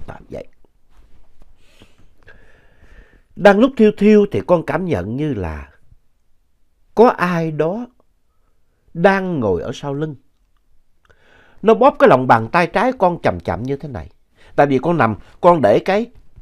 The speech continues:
cái cánh tay trái ôm cổ, cái này ôm gối, thì cái bàn tay trái nó nằm sau lưng. Thì có ai đó ngồi ngoài sau,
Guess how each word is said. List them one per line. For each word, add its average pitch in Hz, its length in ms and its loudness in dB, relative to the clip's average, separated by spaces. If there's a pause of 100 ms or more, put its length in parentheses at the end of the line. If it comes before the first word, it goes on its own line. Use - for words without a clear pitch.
(200)
cái 208 100 2
cánh 208 200 -6
tay 170 140 -4
trái 180 360 -8 (280)
ôm 147 200 -4
cổ, 104 300 -4 (420)
cái 180 100 -2
này 123 100 0
ôm 127 200 2
gối, 143 220 -2 (220)
thì - 140 0
cái 180 140 -2
bàn 110 260 0
tay 131 300 -8 (160)
trái 151 200 0
nó 165 100 -10
nằm 131 220 -8
sau - 160 -10
lưng. 107 180 -8 (1300)
Thì 143 120 6
có 220 140 4
ai 196 140 4
đó 208 120 4
ngồi 131 140 0
ngoài 98 120 -2
sau, 127 260 -8